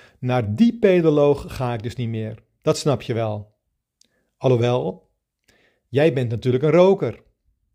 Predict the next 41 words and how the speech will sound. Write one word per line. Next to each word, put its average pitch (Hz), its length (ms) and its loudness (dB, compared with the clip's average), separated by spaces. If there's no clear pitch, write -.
Als 156 260 4
ik 233 120 2
een 202 140 4
roker 135 360 4
zou 127 160 -2
zijn 120 220 -4
geweest, 135 760 -8
dan 151 120 0
had 151 180 4
ik 165 80 0
namelijk 151 460 2
anders 185 360 2
gereageerd. 113 840 -8
Dan 151 160 4
was 156 180 4
ik 156 80 -6
een 156 100 2
half 202 380 2
jaar 147 180 2
later 123 580 -4
met 147 200 0
dezelfde 139 840 2
of - 80 -8
misschien 143 400 -4
met 131 160 -2
een - 120 -10
andere 185 400 2
nagel, 127 640 -4
opnieuw 175 460 4
naar 151 180 0
die 120 120 -2
man 151 260 -2
gegaan 175 580 -8
om 151 180 2
opnieuw 170 500 2
acht 185 280 -4
weken 156 340 4
lang 139 220 -2
behandeld 123 540 -4
te 123 80 -8
worden. 104 460 -8